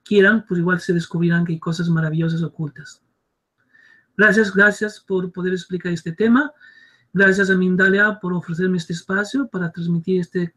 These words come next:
este conocimiento. Mi intención es de que mucha gente se beneficie y pueda sentir estas fuerzas, estas energías, y tenga la oportunidad de tener experiencias bonitas. Y este es un lugar especial, vale la pena que lo visiten. Muchas gracias a todos.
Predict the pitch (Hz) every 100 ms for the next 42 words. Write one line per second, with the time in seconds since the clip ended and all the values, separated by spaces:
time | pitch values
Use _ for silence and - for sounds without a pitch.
0 | - 185 - 175 170 160 175 190 214 220
1 | 233 190 180 180 175 180 190 185 190 175
2 | 175 170 180 - - - - 202 185 185
3 | 196 185 185 175 170 160 226 220 233 247
4 | - _ _ _ _ _ _ _ _ _
5 | _ _ - 175 185 185 185 175 175 160
6 | 147 - 226 226 196 175 175 175 165 -
7 | 220 220 226 - - - - - _ _
8 | _ - 180 180 175 175 170 196 196 185
9 | 170 190 175 180 185 170 180 175 170 170
10 | 196 220 226 262 - - _ - _ _
11 | - 196 190 190 185 185 - 170 180 185
12 | 208 185 196 180 175 175 165 151 147 151
13 | 135 160 196 190 170 175 170 165 160 143
14 | 147 - -